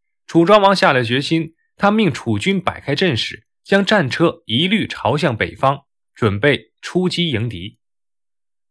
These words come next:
楚国大臣孙叔敖见晋军有六百辆兵车，实力雄厚，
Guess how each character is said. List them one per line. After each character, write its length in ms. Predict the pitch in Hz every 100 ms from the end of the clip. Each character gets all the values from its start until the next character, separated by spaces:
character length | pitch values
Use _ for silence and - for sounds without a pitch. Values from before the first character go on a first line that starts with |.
| _
楚 320 | - 160 135
国 220 | 139 185
大 220 | 196 165
臣 280 | 123 123 143
孙 240 | - 185
叔 140 | 180 202
敖 300 | - 120 -
见 240 | - 160 156
晋 280 | 220 196 143
军 260 | 180 175 -
有 300 | 110 104 117
六 180 | 208
百 160 | 180 90
辆 180 | 95 95
兵 160 | 123
车， 300 | 127 143 135 _
实 200 | - -
力 100 | 123
雄 220 | 117 90 104
厚， 300 | 131 -